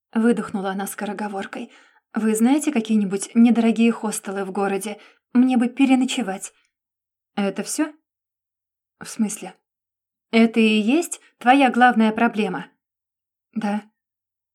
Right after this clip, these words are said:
"Тогда поехали", решительно заявил я, разворачивая машину.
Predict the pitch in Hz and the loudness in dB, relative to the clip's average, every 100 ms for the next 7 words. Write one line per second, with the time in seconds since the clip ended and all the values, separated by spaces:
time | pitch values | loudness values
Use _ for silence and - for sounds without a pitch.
0 | _ _ _ - 240 226 254 302 277 240 | _ _ _ -2 2 2 2 2 2 0
1 | - 214 - _ _ _ _ 226 226 220 | -4 -10 -12 _ _ _ _ 0 0 2
2 | 214 214 190 190 196 190 185 185 180 240 | -4 -4 -8 -6 -4 -4 -4 -6 -2 0
3 | 269 214 196 190 190 - 196 190 196 202 | 0 0 -2 -4 -6 -10 -10 -8 -8 -8
4 | 214 196 | -8 -10